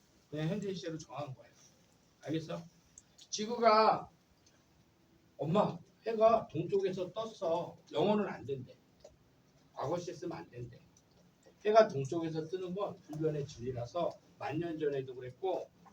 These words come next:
지금도 그렇고 만 년 후에도 동쪽에서 뜰 거야. 현재 시제로 하는 겁니다. 알겠어요? 예, 현재 시제의 특이한 용법이죠. 그래서 과학적 진리, 일 더하기 일은 이잖아. 일 더하기 일은 이였다. 그러면 안 돼.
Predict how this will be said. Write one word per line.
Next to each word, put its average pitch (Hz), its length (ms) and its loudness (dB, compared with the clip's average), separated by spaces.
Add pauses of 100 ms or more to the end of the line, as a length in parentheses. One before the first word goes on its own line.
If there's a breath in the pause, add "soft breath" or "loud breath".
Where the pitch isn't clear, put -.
지금도 143 440 -6
그렇고 156 420 -4
만 - 220 -6
년 147 240 -4
후에도 180 580 0 (140)
동쪽에서 143 480 -4
뜰 202 120 -2
거야. - 300 -6 (640)
현재 190 240 -6
시제로 165 340 -8
하는 170 160 -10
겁니다. - 280 -16 (460)
알겠어요? - 500 -8 (840)
예, 139 100 -2
현재 214 240 4
시제의 190 340 0
특이한 202 340 0
용법이죠. 127 680 -6 (220)
그래서 143 500 -4 (500 loud breath)
과학적 180 540 6
진리, 151 200 -4
일 233 140 0
더하기 233 300 10
일은 214 260 2
이잖아. 160 640 2 (420)
일 220 200 -6
더하기 214 340 6
일은 202 380 0
이였다. 170 640 0
그러면 156 220 0
안 - 80 -8
돼. - 120 -18